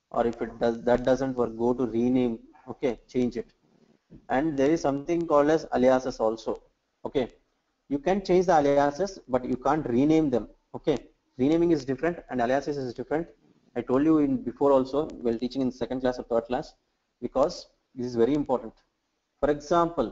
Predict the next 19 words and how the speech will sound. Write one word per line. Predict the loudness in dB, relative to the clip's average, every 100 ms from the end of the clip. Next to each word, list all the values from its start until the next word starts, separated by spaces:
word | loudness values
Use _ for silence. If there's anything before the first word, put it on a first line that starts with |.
| -4
here | 2 2
central | 2 0 2 4 4
has | 4 0
central | -2 0 2
as | 2
ali-, | 2 2 2 2
alias. | 4 4 2 -6 -12
If | -8 0
you | 4
want | 4 4
to | -2
change | -2 2 4 4
it, | 2 -2 -8 _ _ _ _ _ _ _ _ _ _ _ _ _ _ _ _ _ _
if | _
you | -2
want | 0 0
to |
change | -2 0 0 0
it, | -4 -6